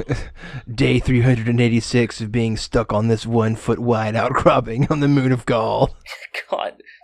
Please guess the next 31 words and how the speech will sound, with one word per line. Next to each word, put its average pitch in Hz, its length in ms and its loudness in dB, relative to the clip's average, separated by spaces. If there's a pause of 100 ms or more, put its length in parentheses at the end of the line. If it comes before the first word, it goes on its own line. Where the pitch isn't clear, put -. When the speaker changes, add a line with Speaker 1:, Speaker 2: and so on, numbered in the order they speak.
(100)
Speaker 2:
Stormtrooper's 214 420 -2
life 135 240 2
sucks. - 520 0
Speaker 1:
I've 139 200 6
eaten 165 220 6
my 143 200 10
last 135 340 6
applesauce. 117 960 2
<laughs> - 80 -20 (1080)
I 110 140 -10
don't 104 180 -12
know. 98 280 -10
Speaker 2:
Midway 202 360 4
through 180 200 -4
the 143 80 2
level, 131 340 2
though, 120 160 4
you 120 280 -4
do 131 280 0
get, 113 320 2 (180)
uh, 107 260 4
the 98 100 -4
jetpack. 101 600 0 (220)
That 131 160 0
makes, 113 360 -4 (360)
makes 160 180 -6
it 120 60 -4
a 98 40 -4
little 98 180 -2
bit 85 160 -6
better. 87 300 0